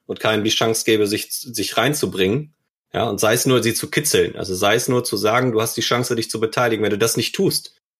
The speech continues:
das nie sagst, dann werden die irgendwann sagen, du hast uns ja nie gehol-, du hast ja nie irgendwie uns was machen lassen. Ne, das, das wäre auch <laughs> total schlecht. Aber wenn du das zumindest sagst und die, die dann kommen, auch ein Stück weit mitnimmst,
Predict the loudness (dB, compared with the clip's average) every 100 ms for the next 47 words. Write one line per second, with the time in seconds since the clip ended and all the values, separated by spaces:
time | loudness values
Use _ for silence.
0 | _ -2 0 0 2 2 2 0 -6 -12
1 | _ _ _ _ -2 2 2 2 2 2
2 | 2 2 0 0 -2 0 2 4 4 2
3 | 0 0 0 0 0 2 2 2 2 0
4 | 0 0 0 0 -2 -2 -2 0 -2 -4
5 | -14 _ _ _ _ _ _ 0 0 -2
6 | -4 -6 -2 0 0 0 -6 -4 -2 -2
7 | 2 2 4 2 4 4 2 2 2 2
8 | 2 2 2 2 0 -4 -2 -2 0 2
9 | 0 0 0 2 0 -2 -4 -6 -2 -2
10 | 0 0 2 2 0 -4